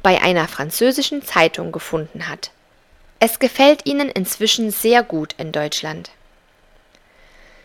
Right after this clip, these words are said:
Okay, ¿recuerdas mis preguntas? Erstens, an welchem Wochentag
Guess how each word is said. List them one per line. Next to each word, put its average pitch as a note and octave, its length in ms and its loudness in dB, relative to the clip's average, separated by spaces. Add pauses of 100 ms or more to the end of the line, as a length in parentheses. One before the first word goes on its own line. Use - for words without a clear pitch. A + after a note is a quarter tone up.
(580)
Okay, B3+ 380 8 (320)
¿recuerdas G3 560 6
mis B3 120 -2
preguntas? G3 760 2 (1400)
Erstens, - 640 0 (440)
an G3 220 -2
welchem C#4+ 480 2
Wochentag A#3 680 0